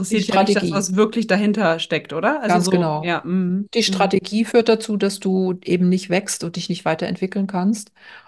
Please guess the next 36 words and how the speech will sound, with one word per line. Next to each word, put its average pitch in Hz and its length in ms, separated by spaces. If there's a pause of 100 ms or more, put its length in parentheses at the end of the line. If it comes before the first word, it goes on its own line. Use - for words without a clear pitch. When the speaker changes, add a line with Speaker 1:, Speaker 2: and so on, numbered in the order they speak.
(200)
Speaker 1:
Und, 175 300
äh, 170 200
wir 170 160
wollen 175 220
ja 175 140
nicht, 175 380
äh, 170 180 (120)
äh, 165 260
die - 260
B-, - 140
Bedürfnisse, 202 640
die 170 120
im 165 120
Rahmen 170 280
der 180 100
Strategie 180 540
entwickelt 185 520
wurden, 170 260
die 165 120
wollen 165 200
wir 160 80
ja 160 160
nicht 175 140
erfüllen. 208 360
Das 156 120
bringt 175 240
ja - 100
nichts. - 240
Dann 160 140
machen 165 220
wir's 165 140
ja 180 80
nur 170 140
noch 180 120
Speaker 2:
Mhm. - 0
Speaker 1:
schlimmer. 180 400